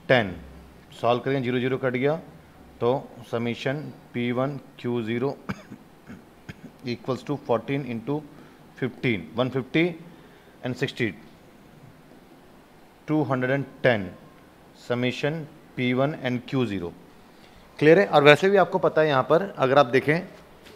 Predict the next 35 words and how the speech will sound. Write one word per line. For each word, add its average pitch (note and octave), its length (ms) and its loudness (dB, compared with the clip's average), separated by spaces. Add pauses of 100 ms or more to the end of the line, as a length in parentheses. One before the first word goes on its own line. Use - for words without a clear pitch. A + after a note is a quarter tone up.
(1040)
तो C#3 160 2
आपके C3 280 2
पास D3 280 2
में, D#3+ 280 0 (680)
आ, C3 240 8 (3000)
बाउली C#3+ 360 8
मेथड E3 320 4
क्या D#3 100 6
होता A#2 220 2
है? G2+ 120 -4 (320)
Less C3+ 360 6
pair E3+ 200 8
plus E3 260 2
partially D3+ 220 6
divided D#3 320 4
two D#3+ 100 2
equals D#3 200 0
to, E3 140 -10
तो F3+ 60 0
आपके D#3 300 6
पास E3 200 6
में F3 120 -2
partial D#3 340 4
दिया F3 140 8
हुआ F3 140 8
था E3+ 100 2
ना, F#3+ 100 2
आप D#3 280 4
less D3 180 4
pair F3+ 200 4
निकाल D#3+ 240 4
लेते D#3 120 2
हो F3 60 4
उसको E3 180 -2
equal, A#2+ 280 -2